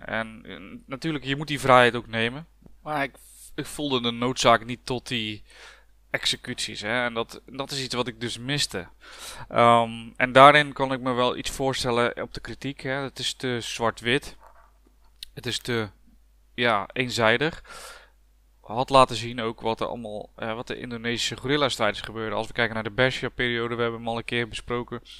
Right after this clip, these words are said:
over de gruwelijkheden die toen gebeurd, eh, zijn. En niet door Nederlanders, hè, laten we dat even vooropstellen, maar door de Indonesische bevolking die vrijheid wilde.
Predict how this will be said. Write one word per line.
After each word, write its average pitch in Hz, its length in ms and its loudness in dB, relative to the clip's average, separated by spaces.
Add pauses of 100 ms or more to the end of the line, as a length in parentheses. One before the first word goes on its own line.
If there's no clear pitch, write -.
(280)
over 110 200 -8
de 110 80 -2
gruwelijkheden 131 580 0
die 113 140 -8
toen 127 220 -10
gebeurd, 117 480 -6
eh, 110 720 0
zijn. 107 440 -4 (360)
En 104 240 -8
niet 117 180 -10
door 107 340 -4
Nederlanders, 113 520 -2
hè, 120 120 -4
laten 113 300 -2
we 110 60 -14
dat 110 180 -10
even 107 140 -10
vooropstellen, 110 460 -8
maar 110 120 -8
door 110 360 -8 (120)
de 120 140 -6
Indonesische 120 560 -2
bevolking 113 480 -8
die 107 260 -12 (200)
vrijheid 117 420 4
wilde. 123 360 -4